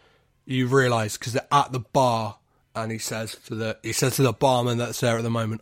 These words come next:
"Oh, is Wayne about? I need to speak to him."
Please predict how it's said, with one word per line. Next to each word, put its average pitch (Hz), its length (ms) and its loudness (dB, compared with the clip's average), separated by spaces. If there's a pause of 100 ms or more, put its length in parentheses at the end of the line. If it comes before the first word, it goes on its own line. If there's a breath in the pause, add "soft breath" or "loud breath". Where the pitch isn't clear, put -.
"Oh, 135 300 4 (200 soft breath)
is 131 260 -2
Wayne 143 400 8
about? 120 400 2
I 123 60 -4
need 120 220 -2
to 123 100 -6
speak - 440 -4
to 120 120 -4
him." 110 340 -4